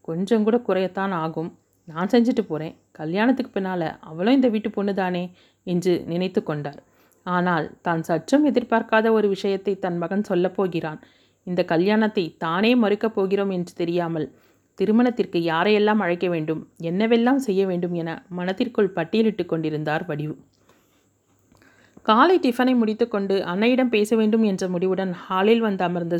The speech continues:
சைலேஷ் மனத்திற்குள் எப்படி விஷயத்தை ஆரம்பிப்பது என்று முன்னோட்டம் பார்த்து கொண்டிருந்தான். வேலைகளை முடித்துவிட்டு வந்த வடிவாம்பாள், "கண்ணா, இன்னைக்கு நாள் ரொம்ப நல்லா இருக்கு. இனியா வீட்ல வி-, விஷயத்தை சொல்லி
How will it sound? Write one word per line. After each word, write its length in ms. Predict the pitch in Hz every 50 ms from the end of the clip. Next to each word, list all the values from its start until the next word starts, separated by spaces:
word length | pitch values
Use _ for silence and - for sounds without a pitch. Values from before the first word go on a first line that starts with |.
| 170
சைலேஷ் 380 | 185 175 180 190 180 180 180 - - _ _ _ _ _ _ _
மனத்திற்குள் 720 | - 190 185 190 214 220 226 233 - - 202 190 175 175 - _ _ _ _ _ _ _
எப்படி 360 | - 165 156 - 233 240 285
விஷயத்தை 380 | 240 214 - 233 220 214 226 220
ஆரம்பிப்பது 560 | 202 190 180 180 185 175 180 180 175 175 190
என்று 280 | 190 175 165 156 165 160
முன்னோட்டம் 480 | 156 160 175 190 202 208 - 208 202
பார்த்து 260 | - 185 170 - 170 -
கொண்டிருந்தான். 600 | - 160 151 151 151 151 151 147 143 143 135 - _ _ _ _ _ _ _ _ _ _ _ _ _
வேலைகளை 520 | - 165 175 202 220 254 262 269 262 254
முடித்துவிட்டு 500 | 226 202 202 208 - 220 208 196 202 190
வந்த 220 | 180 175 175 170 160
வடிவாம்பாள், 680 | 165 160 165 180 190 190 185 175 185 175 160 165 165 - _ _ _ _
"கண்ணா, 440 | - - 170 185 202 190 160 - - _ _ _ _ _ _ _ _ _ _ _
இன்னைக்கு 300 | - 160 156 147 - 160
நாள் 240 | 156 156 175 247 277
ரொம்ப 240 | 254 185 175 214 214
நல்லா 260 | 202 180 170 170 165
இருக்கு. 340 | 156 147 - 143 147 160 -
இனியா 320 | - 160 156 190 220 254 254
வீட்ல 400 | 240 208 - 196 170 156 147 143
வி-, 180 | 147 156 - -
விஷயத்தை 440 | - 170 - - 240 233 226 226 196
சொல்லி 420 | 202 - 170 170 170 170 165 -